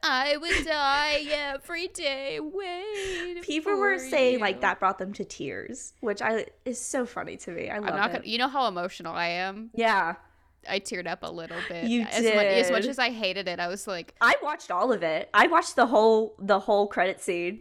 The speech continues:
Speaker 2: just for,
Speaker 1: "I
Speaker 2: you
Speaker 1: can't
Speaker 2: know.
Speaker 1: fight these tears. I can't fight these fucking tears." They're
Speaker 2: Yeah.
Speaker 1: literally playing, they can't play Christina Perri like that.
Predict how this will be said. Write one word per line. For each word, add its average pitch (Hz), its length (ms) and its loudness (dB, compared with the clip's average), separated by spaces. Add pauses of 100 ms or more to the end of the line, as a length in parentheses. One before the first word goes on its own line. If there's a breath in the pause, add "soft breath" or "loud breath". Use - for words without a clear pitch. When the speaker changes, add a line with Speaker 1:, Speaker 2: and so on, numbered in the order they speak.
Speaker 2:
just 190 240 -2
for, 185 240 -2
Speaker 1:
"I 330 60 0
Speaker 2:
you 262 80 -2
Speaker 1:
can't - 140 0
Speaker 2:
know. 196 40 -4
Speaker 1:
fight 214 300 -6
these 190 260 -12
tears. - 680 -14 (520 loud breath)
I 220 60 -6
can't 226 260 -6
fight 247 260 -6
these 208 280 -10
fucking 220 340 -10
tears." 190 480 -10 (840 soft breath)
They're 165 180 -4
Speaker 2:
Yeah. 139 80 -4
Speaker 1:
literally 214 300 -6
playing, 226 380 -4
they 254 80 2
can't 240 300 -4
play 226 160 -6
Christina 202 420 -8
Perri 175 320 -6
like 170 300 -10
that. 185 200 -6